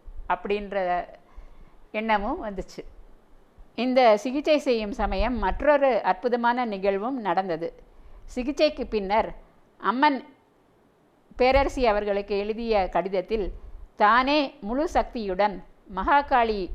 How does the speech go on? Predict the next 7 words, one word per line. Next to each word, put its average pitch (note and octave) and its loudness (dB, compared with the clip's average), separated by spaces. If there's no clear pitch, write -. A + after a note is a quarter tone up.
ரூபம் A3+ -4
கொண்டு G3+ -4
வந்ததாலேயே F#3+ 0
இவ்வாறு A#3 4
நிகழ்ந்தது A3+ -2
என்றும், F#3 -4
இதுபோல் A3 0